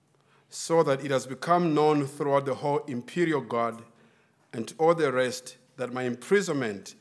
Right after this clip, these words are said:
is for Christ. And most of the brothers, having become confident in the Lord by my imprisonment, are much more bold to speak the word without fear.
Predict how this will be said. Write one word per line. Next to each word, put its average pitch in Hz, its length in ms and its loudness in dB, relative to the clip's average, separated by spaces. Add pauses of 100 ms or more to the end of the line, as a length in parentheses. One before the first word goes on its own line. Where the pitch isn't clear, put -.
(380)
is 131 220 -8
for 113 160 -12
Christ. - 640 -16 (1000)
And 113 140 -12
most - 240 4
of 185 80 -2
the 170 80 0
brothers, 143 640 2 (400)
having 175 300 2
become 165 360 -2
confident 165 760 -2
in 151 160 -2
the 127 100 0
Lord 160 460 2 (240)
by 131 160 -2
my 127 120 -2
imprisonment, 127 840 -2 (460)
are 120 100 -6
much 151 300 2
more 156 180 0
bold 135 400 0 (120)
to 123 100 -12
speak 143 400 -8
the 123 100 -4
word 113 400 -2 (340)
without 110 320 -8
fear. 101 360 -14